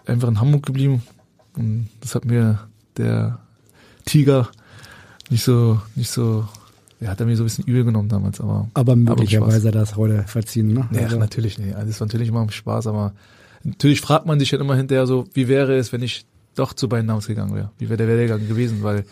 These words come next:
Speaker 2: Kann alles gut und schlecht gehen, ne? Also wenn du
Speaker 1: deswegen,
Speaker 2: jetzt Fieter
Speaker 1: hinterher
Speaker 2: Ab als
Speaker 1: kann man
Speaker 2: Beispiel nimmst, äh, der hatte sich, hat sich schwer getan jetzt gerade bei Bayern, ne? Also das ist natürlich auch, äh
Speaker 1: Ich,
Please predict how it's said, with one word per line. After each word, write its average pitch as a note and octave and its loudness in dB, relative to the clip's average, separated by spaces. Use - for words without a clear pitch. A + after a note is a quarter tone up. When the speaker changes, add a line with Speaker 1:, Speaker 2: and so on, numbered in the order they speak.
Speaker 2:
Kann D3 -2
alles D3 -2
gut G3+ 2
und F#3+ 0
schlecht G3+ -2
gehen, D#3 2
ne? E3 2
Also D3 2
wenn D3+ 4
du D3+ 4
Speaker 1:
deswegen, C#3 2
Speaker 2:
jetzt - -6
Fieter D#3+ 4
Speaker 1:
hinterher D#3 4
Speaker 2:
Ab D#3 2
als E3 0
Speaker 1:
kann D#3 2
man D#3+ 4
Speaker 2:
Beispiel E3+ 2
nimmst, F3 2
äh, E3 4
der C#3+ 2
hatte D3 0
sich, D3 -6
hat D3 -2
sich D#3 -4
schwer F#3 0
getan C3 2
jetzt B2 -2
gerade B2+ 0
bei B2 0
Bayern, A#2+ 0
ne? D#3+ 2
Also C3 -2
das B2 -4
ist - -10
natürlich C3+ -2
auch, - -10
äh C#3 -2
Speaker 1:
Ich, C3 0